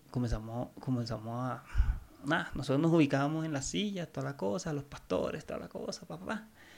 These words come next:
Y de pronto, mm,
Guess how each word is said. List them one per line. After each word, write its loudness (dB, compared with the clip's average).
Y 0
de 2
pronto, 0
mm, 4